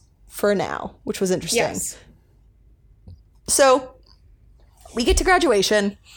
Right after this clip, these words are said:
Speaker 1: and we find out that the day of Serena's second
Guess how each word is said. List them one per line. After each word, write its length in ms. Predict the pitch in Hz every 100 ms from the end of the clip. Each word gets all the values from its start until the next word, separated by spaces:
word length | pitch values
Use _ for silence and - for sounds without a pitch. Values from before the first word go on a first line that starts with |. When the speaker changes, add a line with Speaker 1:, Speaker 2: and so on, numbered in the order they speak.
| -
Speaker 1:
and 180 | - -
we 60 | 226
find 220 | 220 247
out 140 | 247 247
that 140 | 208
the 80 | 220
day 280 | 208 208 208
of 320 | 175 190 185
Serena's 400 | - 208 202 190
second 520 | - 208 226 208 202